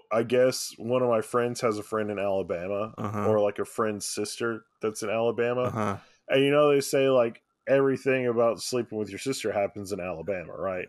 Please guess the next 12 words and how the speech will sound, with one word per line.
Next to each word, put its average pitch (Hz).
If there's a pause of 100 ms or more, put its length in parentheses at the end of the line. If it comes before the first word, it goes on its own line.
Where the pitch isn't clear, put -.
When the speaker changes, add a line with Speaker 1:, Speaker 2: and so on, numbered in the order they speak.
Speaker 2:
Yeah. 98 (580)
Speaker 1:
And 131
so 113 (440)
they 127
made 123
this 117
comment 120
like, 104 (680)
uh, 104 (500)
uh, 101
like, 101 (1400)
uh, 98